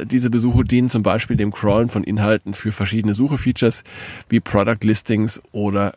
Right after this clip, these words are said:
Google for Jobs. Ja, und dann, äh, wir hatten ja schon vorhin kurz, äh, den Google Leak angesprochen, also den Leak verschiedener mutmaßlicher Ranking-Faktoren.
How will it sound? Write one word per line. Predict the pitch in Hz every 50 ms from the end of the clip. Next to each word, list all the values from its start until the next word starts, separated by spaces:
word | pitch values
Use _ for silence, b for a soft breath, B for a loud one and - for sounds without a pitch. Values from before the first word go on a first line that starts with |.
| - 110
Google | 98 104 104 101 101 107 104 - - -
for | - - - 92 92 98 - - _ - 101 101
Jobs. | - - 104 82 - - - - - - _ _ _ _ _ _ _ _ _ _ _ _ _ - - _ _ - _ _ _ -
Ja, | - 135 117
und | - - 92 92 90
dann, | 87 104 127 151 180 - -
äh, | - 107 98
wir | 95 98
hatten | 95 - - 117
ja | 95 98
schon | - 104 101
vorhin | 92 - 98 95 101 110 107
kurz, | - - - 95 - - -
äh, | - - 101 95 92 95 98
den | 98 98 104 107 - 101 95 98 113 104
Google | 120 127 139 123 107
Leak | 101 110 113 120 - -
angesprochen, | 104 107 120 131 - - - 123 117 - - 214 226 226
also | - - 92 92 90 90 98
den | 98 - 98 87 - -
Leak | 101 95 107 113 - -
verschiedener | - - - - 101 98 98 95 98 104 - B B B B B B B B
mutmaßlicher | 107 120 110 117 107 98 101 - 110 104 - 101 98 - -
Ranking-Faktoren. | 104 110 131 - - 160 151 - - - - - - 135 143 151 160 165